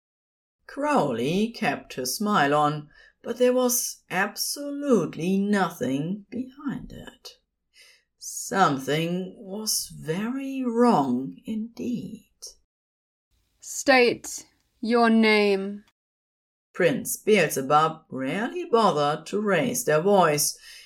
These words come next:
Speaker 1: and didn't need to for the command to resonate coldly through the chamber. Kalido gave a put-upon sigh.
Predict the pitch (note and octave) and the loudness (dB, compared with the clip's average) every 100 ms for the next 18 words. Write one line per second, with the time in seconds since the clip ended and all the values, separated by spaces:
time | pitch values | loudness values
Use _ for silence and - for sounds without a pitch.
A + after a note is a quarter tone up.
0 | _ A3 A#3+ A#3 - E3 G3 F4 D4+ G3 | _ 0 0 0 -4 0 0 0 -2 2
1 | G3+ B3 - - C3+ C#3 F#3+ G3 E3 D3+ | 6 6 4 -2 -4 0 0 0 2 2
2 | C#3 C3+ C#3+ C#3 D3 F#3 G#3 - F3 E3+ | 0 -2 0 4 6 4 0 -4 -4 2
3 | E3+ D3 C3 - - - - G#3+ F#3+ D3 | 2 0 -4 -6 -8 -12 -4 4 6 6
4 | C#3+ D3 E3 G3 G3+ A3 A3 G#3+ A3 - | 2 -2 -2 -4 -4 -4 -2 -4 -8 -10
5 | C#4+ A3+ - - - - A#3+ _ _ _ | -6 -6 -8 -10 -10 -10 -14 _ _ _
6 | _ _ _ - - _ - E3+ D#3+ B2+ | _ _ _ -20 -20 _ -6 2 4 4
7 | A#2+ A2 D3 F#3+ G#3+ D#3 E3 E3+ F#3+ F#3+ | 0 0 2 2 0 2 2 2 -2 -4
8 | - F#3+ - - - - D3 - - A#3+ | -2 0 0 -4 -10 -12 -8 -6 -2 -2
9 | - - - - | -2 -6 -12 -18